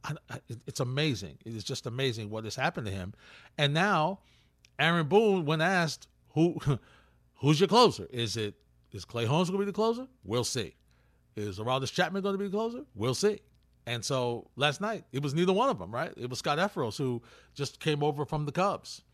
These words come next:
Interesting. Let's hear from, uh, I K F. This is, you know, and, and it's always funny to me how teams react and, and players react when guys do something that's out of the ordinary, right?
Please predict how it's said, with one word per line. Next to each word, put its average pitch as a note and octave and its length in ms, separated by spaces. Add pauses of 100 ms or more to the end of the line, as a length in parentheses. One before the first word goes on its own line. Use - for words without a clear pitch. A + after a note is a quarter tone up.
(340)
Interesting. E3 440 (520)
Let's G#3 160
hear B3 240
from, F#3+ 380
uh, D#3+ 300 (180)
I E3+ 140
K D#3+ 220
F. E2+ 140 (760)
This C4 300
is, G#3 540
you G#3+ 140
know, G3 60
and, D#3+ 240
and F#3 140
it's G3 120
always B3 300
funny F#3 300
to - 120
me C3+ 200
how B2 460 (540)
teams F3+ 420
react C#3 500 (180)
and, A#2+ 160
and B2+ 140
players D3+ 360
react B2+ 460
when B2 180
guys B2 280
do C#3+ 140
something B2+ 400
that's A2 180
out B2 160
of A#2 80
the A2 120
ordinary, F2+ 440
right? F2+ 180